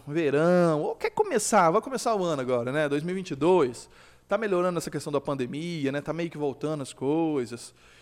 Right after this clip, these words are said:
Então foi uns anos complicado aí, que provavelmente até o cara que treinava bastante parou, fechou academia.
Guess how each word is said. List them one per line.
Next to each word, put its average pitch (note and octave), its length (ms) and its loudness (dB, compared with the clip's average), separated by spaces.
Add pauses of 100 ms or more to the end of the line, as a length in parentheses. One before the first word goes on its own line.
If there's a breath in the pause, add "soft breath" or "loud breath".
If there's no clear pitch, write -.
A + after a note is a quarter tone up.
(140)
Então D3+ 140 -2
foi E3 180 0
uns D#3 240 -2
anos D#3 240 6
complicado C#3 720 4
aí, C3 220 4
que A#2+ 260 -4
provavelmente C#3 680 0
até D#3 140 2
o D3+ 40 4
cara C#3+ 200 4
que - 100 -6
treinava C#3 340 0
bastante C3+ 360 -2
parou, D3+ 540 -2
fechou - 280 -6
academia. B2+ 960 -6